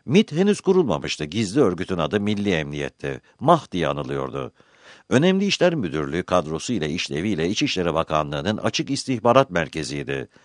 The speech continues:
Milli Emniyet ile Önemli İşler Müdürlüğü'ne birbirlerini tamamlayan ve besleyen istihbarat kaynakları gözüyle bakılabilirdi.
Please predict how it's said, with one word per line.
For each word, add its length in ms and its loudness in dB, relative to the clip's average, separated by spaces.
Milli 360 4
Emniyet 360 0
ile 180 2
Önemli 400 0
İşler 280 0
Müdürlüğü'ne 680 -4
birbirlerini 540 0
tamamlayan 600 -2
ve 120 -2
besleyen 400 -2
istihbarat 600 2
kaynakları 500 0
gözüyle 440 0
bakılabilirdi. 800 -2